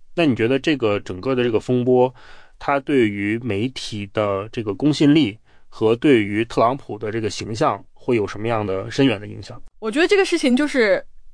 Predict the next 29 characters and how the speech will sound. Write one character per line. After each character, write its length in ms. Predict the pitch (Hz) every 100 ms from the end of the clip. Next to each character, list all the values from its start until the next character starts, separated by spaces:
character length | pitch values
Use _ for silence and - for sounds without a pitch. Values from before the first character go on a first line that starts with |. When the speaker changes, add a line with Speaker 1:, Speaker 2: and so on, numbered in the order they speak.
| - -
Speaker 2:
一 100 | 330
方 220 | 349 359
面 160 | 359 277
是 100 | 262
把 160 | 226
媒 300 | 175 185 180
体 180 | 262 -
的 100 | -
这 120 | 160
个 100 | 214
伦 300 | 196 185 175
理 160 | 254 254
的 100 | 147
争 240 | 156 202
议 180 | 214 208
又 160 | 190 202
推 160 | -
到 140 | 208 190
了 80 | 160
风 140 | 180
口 160 | 180 165
浪 160 | 151
尖， 340 | 139 139 - - - - - -
然 100 | 196
后 80 | 226
另 140 | 277
外 160 | 320 294
就 100 | 269
是 420 | - 233 190 156